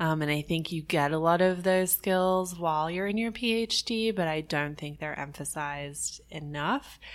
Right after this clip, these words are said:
And I think while you're doing your P H D, there's a lot more opportunities to improve your public speaking skills, improve your writing skills.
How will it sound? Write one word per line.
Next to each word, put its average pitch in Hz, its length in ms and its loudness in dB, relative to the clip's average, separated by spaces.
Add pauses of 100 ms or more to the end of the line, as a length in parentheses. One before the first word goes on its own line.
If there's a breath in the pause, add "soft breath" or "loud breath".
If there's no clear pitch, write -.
(220 loud breath)
And 156 140 0
I 143 120 -4
think 147 260 -2
while 147 440 4
you're 147 300 -2
doing 147 560 -4
your 185 160 0
P 185 300 0
H - 180 0
D, 175 220 -2
there's 151 260 -2
a 156 60 -2
lot 147 320 0
more 143 200 -6
opportunities 139 1200 -8
to 131 540 -6
improve 214 560 -2
your 208 140 0
public 196 400 -2
speaking 185 440 -6
skills, 175 500 -4
improve 156 400 -6
your 151 120 -12
writing 151 400 -6
skills. 190 640 -4